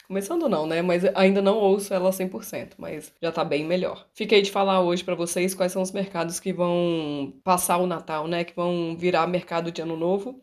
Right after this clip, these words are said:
Na segunda, eu comentei que eu só me lembrava do Prater e do Schönbrunn, e acho que são só esses dois mesmo. Eu dei uma olhada no site oficial do Turismo em Viena, o wien ponto info, e aqui tá falando do mercado de Natal da prefeitura, só que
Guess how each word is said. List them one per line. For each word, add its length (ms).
Na 180
segunda, 480
eu 60
comentei 400
que 80
eu 80
só 160
me 80
lembrava 360
do 160
Prater 520
e 100
do 540
Schönbrunn, 640
e 300
acho 320
que 180
são 320
só 220
esses 240
dois 260
mesmo. 560
Eu 380
dei 180
uma 80
olhada 540
no 160
site 680
oficial 540
do 280
Turismo 440
em 80
Viena, 460
o 120
wien 200
ponto 340
info, 580
e 500
aqui 220
tá 140
falando 500
do 240
mercado 400
de 120
Natal 240
da 100
prefeitura, 840
só 400
que 840